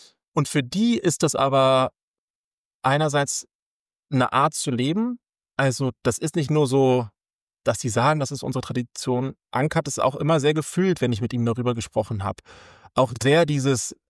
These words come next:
in der Natur leben, mit der Natur leben. Und wirklich auch einfach diese Art des Lebens aufrechterhalten, die die Generationen davor eben schon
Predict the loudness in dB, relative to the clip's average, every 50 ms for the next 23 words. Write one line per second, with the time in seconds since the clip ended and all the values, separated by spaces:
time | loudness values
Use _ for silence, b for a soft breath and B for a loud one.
0 | _ _ _ _ _ _ -2 0 2 4 6 6 4 4 4 2 2 4 4 2
1 | 2 2 2 2 2 2 2 2 0 0 0 0 0 0 0 -2 -2 -4 -6 -8
2 | -10 -12 -16 _ _ b b b b b b b b b b b 2 4 6 6
3 | 6 4 4 2 0 0 -2 -4 -6 -12 -16 -18 _ _ _ _ _ _ _ _
4 | _ -10 -4 2 2 2 2 2 -2 -2 -2 0 2 2 2 2 0 0 -2 -2
5 | 0 0 0 -2 -2 -2 -2 -2 -2 -2 -4 _ -4 0 2 2 4 2 2 0
6 | -4 -18 -14 -10 -8 -6 -2 0 2 2 2 2 0 0 2 2 2 2 2 0
7 | -2 0 0 0 2 4 2 2 2 0 -2 -4 -4 -4 -4 -6 -8 -10 -8 -6
8 | -4 -4 -2 -2 -2 0 0 0 0 0 0 0 -2 0 2 0 0 4 4 4
9 | 4 4 0 -2 -4 -4 -2 0 0 0 0 -2 -4